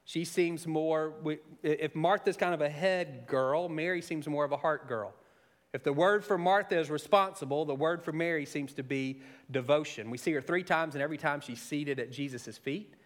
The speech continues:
We'll see her not too long after this, actually the beginning of chapter twelve. There's a party,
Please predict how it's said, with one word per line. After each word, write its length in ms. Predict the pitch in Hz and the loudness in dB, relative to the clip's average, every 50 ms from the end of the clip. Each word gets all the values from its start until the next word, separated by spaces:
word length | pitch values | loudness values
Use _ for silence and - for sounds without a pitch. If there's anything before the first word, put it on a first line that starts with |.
| _ _ - _ _ _ | _ _ -20 _ _ _
We'll 80 | - 135 | -6 -2
see 180 | 139 - 175 175 | 0 2 2 2
her 60 | 165 | 4
not 280 | 151 156 160 175 165 - | 2 2 2 0 0 -2
too 120 | - 165 | -4 -2
long 380 | 156 156 160 165 170 175 175 180 | 0 2 2 2 0 -2 -4 -2
after 400 | - 147 151 147 - - 170 147 | -2 -2 -2 -2 -2 -4 -4 -2
this, 300 | 135 147 160 180 - - | 0 0 0 0 0 0
actually 300 | 143 143 143 - 156 139 | -2 -2 -2 -4 -6 -4
the 60 | 127 | -4
beginning 360 | 127 131 127 143 147 147 139 | -4 -4 -2 -2 -2 -2 -4
of 80 | 131 139 | -4 -2
chapter 320 | - 147 147 143 - 135 | 0 0 0 -2 -6 -10
twelve. 440 | - - - 135 135 143 165 196 190 - - - - - - | -8 -4 -2 0 0 0 0 -2 -4 -10 -18 -20 -20 -10 -6
There's 180 | - 135 123 127 | -4 -2 -2 -2
a 60 | 123 | -4
party, 560 | - - - 151 147 151 156 160 208 247 247 | -6 -2 2 2 4 4 2 0 -4 -6 -8